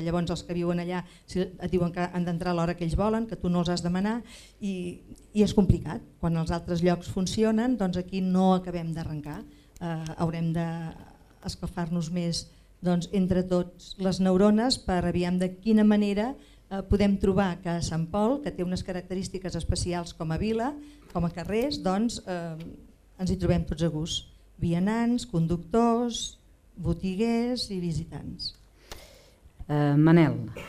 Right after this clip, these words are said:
Speaker 2: el teu torn. De quina manera concreta, doncs, proposeu aquesta mobilitat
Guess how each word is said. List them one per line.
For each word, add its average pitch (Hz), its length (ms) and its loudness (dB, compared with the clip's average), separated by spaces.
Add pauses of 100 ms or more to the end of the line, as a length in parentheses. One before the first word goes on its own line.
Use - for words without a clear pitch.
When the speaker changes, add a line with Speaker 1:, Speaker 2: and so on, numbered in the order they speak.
(140)
Speaker 2:
el 147 100 0
teu 156 200 6
torn. 127 320 4 (340)
De 151 100 4
quina 180 280 10
manera 170 800 10
concreta, 170 800 8 (340)
doncs, 151 360 4
proposeu 147 800 6
aquesta 139 920 4
mobilitat 135 800 4